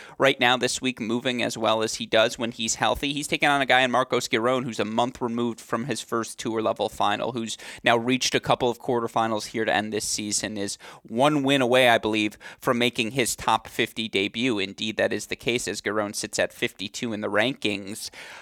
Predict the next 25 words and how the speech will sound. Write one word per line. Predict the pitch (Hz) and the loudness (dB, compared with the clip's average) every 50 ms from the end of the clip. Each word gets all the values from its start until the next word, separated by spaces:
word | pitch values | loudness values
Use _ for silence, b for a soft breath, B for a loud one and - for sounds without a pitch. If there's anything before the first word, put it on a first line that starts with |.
| B B | B B
A | 160 151 | 2 6
guy | 165 185 190 196 | 8 8 8 8
who's | 196 208 185 | 6 4 2
playing | - - 202 190 185 165 | 2 4 4 4 4 4
his | 165 160 143 | 2 0 2
best | - 156 143 135 - - | 6 4 4 4 4 2
tennis, | 160 131 120 123 110 - - - - - _ _ _ _ | 2 4 4 4 2 2 0 -4 -6 -8 _ _ _ _
twenty-nine | - - 160 151 147 143 135 120 120 113 113 120 123 123 | -4 0 0 2 2 2 2 4 4 4 4 4 2 0
years | 123 120 113 - 120 | 0 -2 0 0 0
old, | 113 107 107 | 2 4 4
I | 101 | 2
believe, | 101 - 104 107 104 - | 2 2 -2 -4 -4 -4
is | 98 101 - | -6 -8 -4
Giron, | - 104 104 101 101 98 | -4 -2 -2 0 -2 -2
if | 98 - | -4 -2
not | 104 101 95 - | -2 -2 -2 -2
twenty-eight, | - - 120 110 104 104 101 - - 104 101 98 - _ B B B B B B | -6 -8 -6 -6 -6 -6 -8 -6 -4 -4 -4 -4 -6 _ B B B B B B
playing | - - 220 233 226 | 4 6 6 8 8
his | 202 165 | 4 4
best | - 175 156 - - | 6 6 6 6 6
tennis | - 147 113 85 - - - | 4 4 2 2 -2 -4 -6
to | - - - 143 - | -6 -4 -2 0 2
end | - 120 117 | 2 2 2
the | 113 107 | 2 -2
year. | 101 95 - - - | -2 -4 -6 -8 -12